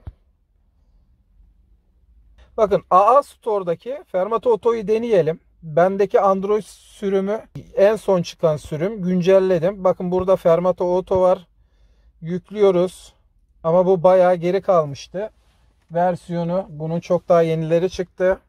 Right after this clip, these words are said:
Yüklesin ve çalışıp çalışmadığını kontrol edelim. Eğer çalışmazsa de King Installer denen programı indirmeniz, daha sonra onun üzerinden kurmanız gerekiyor. Ama root işlemi yapmamış oluyorsunuz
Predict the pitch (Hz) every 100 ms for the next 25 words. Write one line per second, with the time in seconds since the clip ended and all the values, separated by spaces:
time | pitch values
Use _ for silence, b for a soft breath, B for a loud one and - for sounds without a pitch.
0 | 180 190 185 220 196 233 208 - 202 196
1 | 185 - 202 196 196 190 196 196 190 202
2 | 190 208 202 180 135 127 208 - - 180
3 | 196 180 202 214 185 233 214 - 202 185
4 | 226 240 190 180 - 180 165 147 160 156
5 | 147 170 170 160 156 151 170 170 190 202
6 | 208 220 - - b b b _ 165 220
7 | 247 214 240 - 190 302 330 214 202 185
8 | 175 156 - 156 147 143 147 160 190 214
9 | - 233 175 180 208 185 233 - 185 226
10 | 220 226 233 226 190 - 160 147 143 -
11 | 147 175